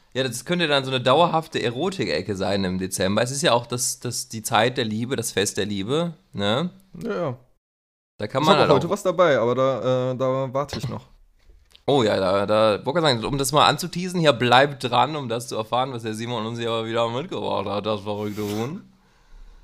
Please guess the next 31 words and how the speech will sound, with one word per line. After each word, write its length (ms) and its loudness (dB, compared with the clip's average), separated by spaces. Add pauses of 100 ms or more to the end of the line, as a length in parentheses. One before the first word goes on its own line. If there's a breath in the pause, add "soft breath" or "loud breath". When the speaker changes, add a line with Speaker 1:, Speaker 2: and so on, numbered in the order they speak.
(400 soft breath)
Speaker 1:
Äh, 320 2
Speaker 2:
Ja. 260 2 (400 soft breath)
Speaker 1:
ja, 160 4
müssen 180 -2
wir 60 0
mal 140 2
Elisa 320 -4
fragen, 260 -2
ob 100 -6
die 100 -6
dabei 420 -2
wäre, 240 -2
ob 120 -6
die 120 -6
da 200 2 (140)
mit 160 -4
uns 220 -6
hier 120 -6
so 80 -4
ein, 120 -4
so 120 -6
ein, 280 -2
äh, 500 -4
Adventskalender-Unboxing 1400 -2
machen 280 -2
würde, 180 -2
wo 100 -6
wir 140 2
einfach 160 -2
jede 320 -4
Woche 560 0